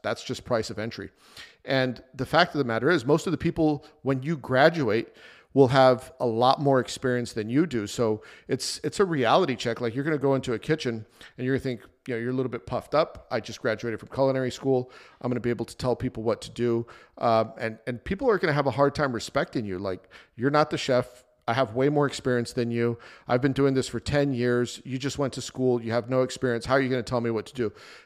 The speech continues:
And sometimes that's, that's a sad reality of a lot of kitchens.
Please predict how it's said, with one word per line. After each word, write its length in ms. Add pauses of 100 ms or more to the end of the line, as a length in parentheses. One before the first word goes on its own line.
And 500
sometimes 380
that's, 280
that's 240
a 40
sad 300
reality 420
of 80
a 40
lot 180
of 80
kitchens. 360